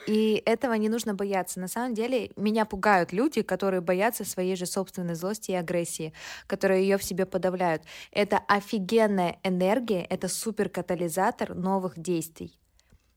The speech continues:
Поняла? И вот эту энергию просто нужно перенаправить не на людей, твоё окружение, работу и так далее, а перенаправить на действие,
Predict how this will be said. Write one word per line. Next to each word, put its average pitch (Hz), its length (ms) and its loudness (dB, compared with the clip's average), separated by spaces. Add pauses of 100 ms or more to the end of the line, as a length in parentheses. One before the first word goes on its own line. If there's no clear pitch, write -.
Поняла? 202 420 2
И 226 100 4
вот 214 180 2
эту 240 180 4
энергию 226 540 2
просто 220 520 0
нужно 202 440 0
перенаправить 196 1200 2 (580)
не 208 180 4
на 208 140 4
людей, 202 520 2
твоё 190 340 2
окружение, 185 760 -2
работу 170 420 -2
и 170 60 -4
так 165 200 -8
далее, 160 380 -4 (380)
а 190 100 0
перенаправить 208 920 2
на 185 160 -2
действие, 190 920 0